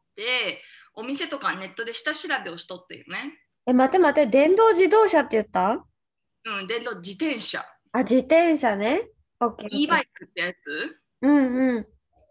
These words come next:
Speaker 1: ガンガン押してくれるやつね。そう。で、そしたら、ある日ね、友達に、このくら-、車が壊れたことの話をしてったよね。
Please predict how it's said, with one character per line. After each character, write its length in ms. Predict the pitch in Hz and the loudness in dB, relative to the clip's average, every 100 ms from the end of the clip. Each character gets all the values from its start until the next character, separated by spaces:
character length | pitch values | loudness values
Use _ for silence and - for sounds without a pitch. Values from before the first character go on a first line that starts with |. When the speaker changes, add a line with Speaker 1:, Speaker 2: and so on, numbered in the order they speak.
| _ 196 | _ -10
Speaker 1:
ガ 100 | 214 | -8
ン 80 | |
ガ 60 | 190 | -8
ン 80 | 175 | -10
押 80 | 233 | -12
し 80 | |
て 80 | 226 | -12
く 80 | 220 | -8
れ 80 | 208 | -8
る 60 | |
や 40 | 202 | -8
つ 120 | 165 | -10
ね。 340 | 185 269 - _ _ _ _ _ _ - | -10 -10 -14 _ _ _ _ _ _ -14
そ 500 | 320 294 143 - _ | -8 -8 -8 -18 _
う。 40 | 240 | -6
で、 220 | 302 226 | -2 -2
そ 140 | 247 | -6
し 80 | - | -10
た 120 | 185 | -6
ら、 480 | 190 240 233 180 - - _ | -2 0 2 0 -4 -18 _
あ 100 | - | -8
る 120 | 254 320 | -6 -6
日 160 | 220 | -10
ね、 100 | 165 | -14
友 300 | 277 285 294 | -8 -4 -4
達 280 | 294 294 277 | -4 -6 -8
に、 280 | 330 311 - | -6 -6 -8
こ 80 | 196 | -14
の 140 | 180 | -14
く 100 | - | -10
ら-、 180 | - - - | -10 -10 -10
車 380 | 427 480 453 | -8 -8 -8
が 120 | 403 392 | -10 -10
壊 180 | 392 370 | -6 -6
れ 80 | 320 | -6
た 100 | - | -12
こ 140 | 214 | -14
と 80 | 190 | -14
の 80 | 190 | -12
話 340 | 220 190 170 | -12 -12 -14
を 60 | 165 | -14
し 80 | |
て 80 | 180 | -14
っ 80 | 175 | -16
た 100 | - | -18
よ 100 | 127 | -16
ね。 320 | 190 262 285 | -12 -12 -14